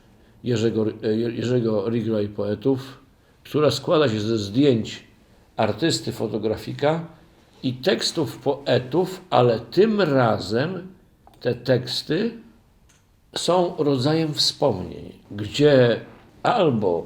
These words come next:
poszczególni autorzy odnoszą się do konkretnych zdjęć Jerzego Rigla, te zdjęcia wywołują pewne emocje, te emocje opisują,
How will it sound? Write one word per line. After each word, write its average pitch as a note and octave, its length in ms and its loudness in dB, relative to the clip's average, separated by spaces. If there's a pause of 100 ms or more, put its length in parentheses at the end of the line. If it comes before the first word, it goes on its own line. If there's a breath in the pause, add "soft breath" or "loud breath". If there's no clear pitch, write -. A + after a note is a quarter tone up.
poszczególni C#3+ 760 -4
autorzy B2+ 640 -2
odnoszą B2 720 -2
się G#2 160 -6
do A2 120 -6
konkretnych A2+ 720 -6
zdjęć G2+ 600 -8 (480 soft breath)
Jerzego A2+ 400 0
Rigla, G2+ 480 -6 (380 loud breath)
te A2 140 -4
zdjęcia A#2+ 540 -4
wywołują G#2+ 600 -2
pewne A2 440 -4
emocje, A2 680 -4 (460 loud breath)
te C#3 200 0
emocje B2+ 480 -2
opisują, A#2+ 720 -2